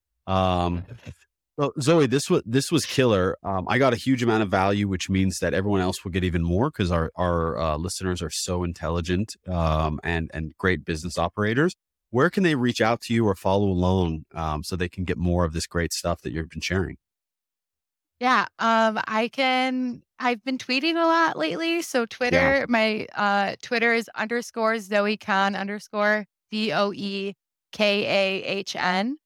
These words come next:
Speaker 1: Yeah.
Speaker 2: Um, and then my LinkedIn, I like LinkedIn, um, it's just Zoe Kahn.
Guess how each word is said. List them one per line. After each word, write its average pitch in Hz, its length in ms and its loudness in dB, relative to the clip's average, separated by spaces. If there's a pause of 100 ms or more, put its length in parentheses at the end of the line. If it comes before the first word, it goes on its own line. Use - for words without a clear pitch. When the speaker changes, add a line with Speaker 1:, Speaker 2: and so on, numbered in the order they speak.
(300)
Speaker 1:
Yeah. 95 200 2
Speaker 2:
Um, 208 520 0 (560)
and 226 220 2
then 214 480 2
my 196 500 2
LinkedIn, 202 720 -2
I 202 140 0
like 202 200 0
LinkedIn, 190 580 -8 (260)
um, 190 400 -2 (180)
it's 208 180 -6
just 185 200 -8
Zoe 180 220 -2
Kahn. 190 420 -2